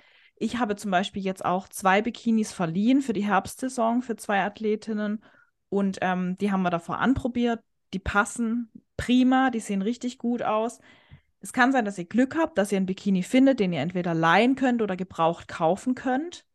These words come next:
der euch genauso gut passt wie ein maßgeschneiderter, aber es ist eben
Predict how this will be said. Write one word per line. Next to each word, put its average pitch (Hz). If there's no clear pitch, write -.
der 202
euch 190
genauso 202
gut 247
passt 226
wie 202
ein 190
maßgeschneiderter, 226
aber 185
es 190
ist -
eben 190